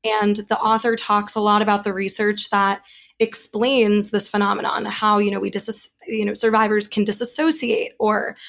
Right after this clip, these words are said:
physiologically what's happening in your brain and what's happening to your memory when you're going through such traumatic experiences.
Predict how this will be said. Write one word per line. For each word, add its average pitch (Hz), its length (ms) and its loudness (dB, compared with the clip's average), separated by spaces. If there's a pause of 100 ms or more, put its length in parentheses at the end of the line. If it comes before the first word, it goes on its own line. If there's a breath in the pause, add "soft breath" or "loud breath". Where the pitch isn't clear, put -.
(240 loud breath)
physiologically 240 720 4
what's 208 100 2
happening 214 380 2
in 214 80 4
your 196 100 0
brain 202 560 -2
and 208 240 0 (120)
what's 208 220 -2
happening 214 360 2
to 208 100 -2
your 190 120 0
memory 202 540 -2
when 202 200 2
you're 196 160 0
going - 280 -4
through 208 380 -4 (300)
such - 320 -2 (260)
traumatic 202 640 -2 (260)
experiences. 208 880 -4